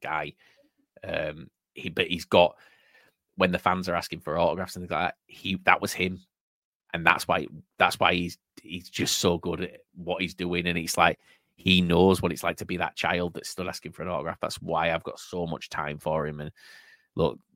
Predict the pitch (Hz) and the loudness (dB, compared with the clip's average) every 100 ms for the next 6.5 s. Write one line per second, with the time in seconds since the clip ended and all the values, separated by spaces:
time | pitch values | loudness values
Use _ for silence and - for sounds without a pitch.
0 | - 90 98 101 - 110 95 - 101 92 | -14 4 6 6 8 6 6 2 4 4
1 | 90 - - - 95 90 78 87 87 82 | 2 -2 -2 -2 -2 -2 0 -2 -2 -4
2 | 87 - 73 80 87 80 85 - 85 85 | -4 0 -2 0 -4 -4 -4 -6 -6 -4
3 | 80 - 87 57 82 - - - 85 87 | -6 -6 -6 -6 -14 -12 -12 -10 -8 -6
4 | - - 85 82 85 _ _ _ - 85 | -6 -4 -4 -4 -8 _ _ _ -12 -10
5 | 80 76 69 71 _ _ - - 98 - | -8 -8 -10 -12 _ _ -6 2 4 4
6 | 92 90 80 - - | 4 4 2 -4 -8